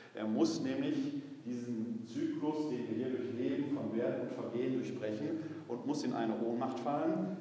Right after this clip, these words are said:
Interessanterweise ein Phänomen, das der Seher der Offenbarung des Johannes in einer fast ähnlichen Weise erfährt. Denn auch der Seher der Offenbarung des Johannes, dieses Buch, das am Ende der Bibel steht, ein sehr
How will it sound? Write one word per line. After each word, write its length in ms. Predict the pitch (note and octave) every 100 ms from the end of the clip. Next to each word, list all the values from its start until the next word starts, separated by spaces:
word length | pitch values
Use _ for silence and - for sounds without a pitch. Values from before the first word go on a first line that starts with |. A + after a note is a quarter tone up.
| C3+
Interessanterweise 920 | C3+ C3+ E3+ E3 - - - F3 F3
ein 140 | C#3 - -
Phänomen, 600 | E3 D#3+ C3 C3+ E3 -
das 200 | - -
der 160 | C3 A#2+
Seher 600 | - C3+ - C3 B2+ A2 - - -
der 160 | A#2 -
Offenbarung 800 | - C3+ B2+ C3+ F#3 F3+ D#3+ C#3
des 180 | C3+
Johannes 680 | - - A3+ E3 B2+ - - - - -
in 200 | C#3+ D3
einer 260 | C#3+ D3 C#3+
fast 380 | - F#3+ - F#3
ähnlichen 440 | A3+ A#3 - C3+
Weise 440 | A#2+ B2 B2 A#2+ - - - -
erfährt. 520 | C3+ - D#3 - - - - - - - - -
Denn 160 | C#3
auch 180 | D#3 -
der 140 | -
Seher 320 | - - G#2 -
der 140 | -
Offenbarung 580 | - - C3+ - - -
des 100 | -
Johannes, 380 | C3 G#3+ - -
dieses 380 | - A#2+ - -
Buch, 280 | - - -
das 160 | - -
am 220 | G#2+ G#2+
Ende 320 | A2+ - -
der 120 | -
Bibel 360 | - - F3+ E3+
steht, 460 | F3 F3 F3 F3 - E3+ -
ein 200 | - -
sehr 180 | A#2 G#2+